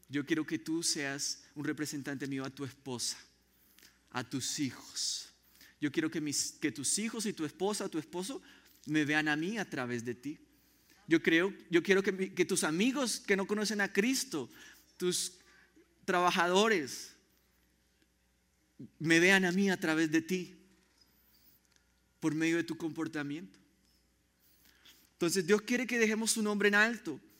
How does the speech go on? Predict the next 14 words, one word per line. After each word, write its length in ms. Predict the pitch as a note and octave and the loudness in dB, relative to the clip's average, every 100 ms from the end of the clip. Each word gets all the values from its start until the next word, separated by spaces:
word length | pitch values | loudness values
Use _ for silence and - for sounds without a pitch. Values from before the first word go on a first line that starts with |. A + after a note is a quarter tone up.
| - - _ - | -20 -20 _ 0
en 120 | F3+ | 4
el 100 | F#3 | 6
hogar, 340 | F3+ F3 G3+ G#3+ | 6 6 6 4
¿no? 280 | F#3 F3 F#3+ - _ _ _ _ _ _ - | 0 -4 -8 -16 _ _ _ _ _ _ -16
Dice 440 | D3 F#3+ G#3+ G3 - | -4 0 2 2 2
la 160 | F3+ | 2
palabra 320 | F3 E3+ F3 | 4 4 6
ahí, 180 | F#3 F#3 | 6 4
Tito 320 | F#3 G3 G3 | 2 -2 2
dos, 380 | F3+ F#3 G3+ - - _ _ - - _ | 2 2 -2 -6 -14 _ _ -20 -20 _
versículo 540 | D#3+ D#3+ F#3+ - F3+ | -2 0 -2 0 -2
cuatro 420 | E3+ F#3 F3+ F3+ F3+ | 0 2 2 4 0
y 60 | |
cinco. 480 | - A3 A#3 - A#2+ | 2 0 -2 -4 -10